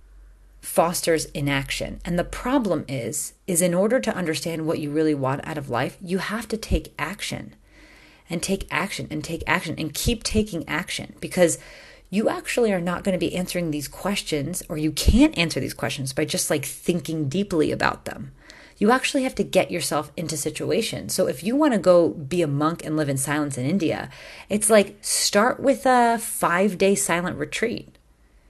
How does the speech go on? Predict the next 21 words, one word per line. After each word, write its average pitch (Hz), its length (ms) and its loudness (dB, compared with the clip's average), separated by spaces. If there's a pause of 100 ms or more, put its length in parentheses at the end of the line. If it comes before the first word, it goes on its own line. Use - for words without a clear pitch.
(340)
right? 151 340 0 (1200)
It's - 280 -4
like, 170 520 0 (180)
you 170 180 -4
wanna 233 240 2
be 208 160 4
a 180 60 6
pilot, 202 760 2
pick 220 160 0
up 262 140 2
a 208 80 4
book 208 240 2
about 196 340 4
flying 220 400 4
and 160 80 2
see - 100 0
if 170 60 -2
that's 185 180 8
interesting 196 540 0
to - 120 -6
you. - 240 -6